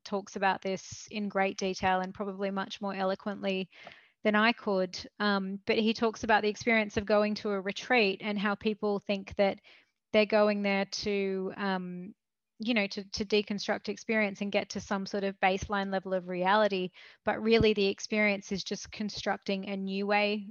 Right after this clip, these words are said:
of being or a new way of perceiving. So I think that's a really interesting question.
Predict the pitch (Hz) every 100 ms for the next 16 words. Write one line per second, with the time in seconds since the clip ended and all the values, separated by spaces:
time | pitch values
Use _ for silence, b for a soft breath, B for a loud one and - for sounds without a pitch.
0 | - 214 - 208 233 262 254 208 196 196
1 | 208 220 226 220 240 - 240 247 269 262
2 | B B B - 233 226 220 226 254 247
3 | 254 - - - - 233 220 220 233 233
4 | 233 220 220 226 - 214 202 196 - -
5 | 240 226 - 247 240